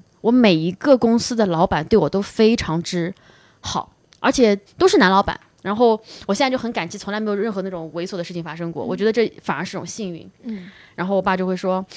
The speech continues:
Speaker 1: ，“你看到别人好的一面可以，但是你也要，就是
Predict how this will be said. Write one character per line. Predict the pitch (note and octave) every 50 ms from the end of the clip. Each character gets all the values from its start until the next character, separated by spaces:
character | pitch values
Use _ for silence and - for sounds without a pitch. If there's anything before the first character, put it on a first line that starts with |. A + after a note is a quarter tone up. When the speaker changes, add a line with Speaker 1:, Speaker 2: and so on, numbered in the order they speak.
| - - - _ _
Speaker 1:
，“你 | - F#3
看 | F#3 B3
到 | C4 B3+
别 | A3+ A#3
人 | B3+ C4
好 | A3+ F#3 -
的 | E3+
一 |
面 | G3+ A3 G#3 G3+
可 | - G3+
以， | F#3 F3
但 | G3+ G3+
是 | G3 G3
你 | F#3 F#3
也 | F#3+
要， | F#3 F3 E3 D#3+ E3 G#3 G3+ - _ - - _ _ _ _
就 | - F#3+
是 | F3+ - F3+